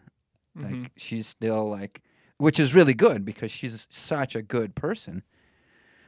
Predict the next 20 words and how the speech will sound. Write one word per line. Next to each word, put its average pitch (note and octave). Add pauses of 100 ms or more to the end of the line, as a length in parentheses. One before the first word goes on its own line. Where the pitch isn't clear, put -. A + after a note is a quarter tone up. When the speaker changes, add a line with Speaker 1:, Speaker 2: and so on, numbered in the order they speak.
(120)
Speaker 1:
Like, -
but -
you B2+
get D#3
in D3
your C3
head, D3
like, A#2+
if A2
somebody C3
becomes A2+
a A2
religious A#2
or A#2
becomes A2
a G2
priest, -
like, G2
they G#2+
suddenly G#2+